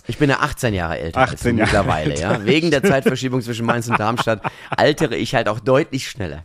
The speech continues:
Speaker 2: <laughs> Ja, ja. Das ist ja hier wegen der Lichtgeschwindigkeit, da ist ja so, da el-, altert man ja nicht so. Deswegen
Speaker 1: Genau.
Speaker 2: hier, ja, ja, das wollte ich nochmal sagen.
Speaker 1: Du bist ja immer gleichzeitig da und nicht da. Du bist ja sozusagen Sch-, Schrödingers Podcaster, bist
Speaker 2: Das,
Speaker 1: du ja.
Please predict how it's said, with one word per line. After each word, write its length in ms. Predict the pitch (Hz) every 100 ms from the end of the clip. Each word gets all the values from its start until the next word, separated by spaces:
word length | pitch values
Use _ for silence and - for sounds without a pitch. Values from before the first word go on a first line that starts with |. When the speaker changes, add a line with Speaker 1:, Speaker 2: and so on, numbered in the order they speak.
| - -
Speaker 2:
<laughs> 80 | - - - _ - - - 247 220
Ja, 180 | - 113
ja. 440 | 139 190 95 80 85 _ _ _ -
Das 140 | 107
ist 120 | 123 -
ja 80 |
hier 360 | 107 113 113 98
wegen 140 | 107
der 100 | 107
Lichtgeschwindigkeit, 920 | 110 - - 131 113 104 - 95 101 113
da 100 | 95
ist 340 | - - -
ja 100 | 113
so, 140 | 107
da 80 | 107
el-, 180 | 85 110 -
altert 360 | 110 156 139
man 120 | 87
ja 80 | 82
nicht 180 | 85 82
so. 180 | 87 82 -
Deswegen 340 | 95 - 92
Speaker 1:
Genau. 140 | 92 92 92
Speaker 2:
hier, 80 | 95
ja, 60 | 92
ja, 120 | 90
das 160 | 87 -
wollte 140 | 92
ich 80 | -
nochmal 180 | 90 87
sagen. 240 | 90 87 -
Speaker 1:
Du 80 | 139
bist 220 | 170 -
ja 80 | -
immer 180 | 147
gleichzeitig 500 | 127 127 147 147 139
da 200 | 123 135
und 80 | 135
nicht 260 | 135 165 -
da. 140 | 85
Du 60 | 95
bist 120 | 107
ja 60 | 117
sozusagen 400 | 120 127 120 120 -
Sch-, 160 | - -
Schrödingers 640 | 120 - 131 165 170 151 139
Podcaster, 640 | - 175 - 82 76 95
bist 180 | 90 117
Speaker 2:
Das, 60 | -
Speaker 1:
du 60 |
ja. 200 | 90 69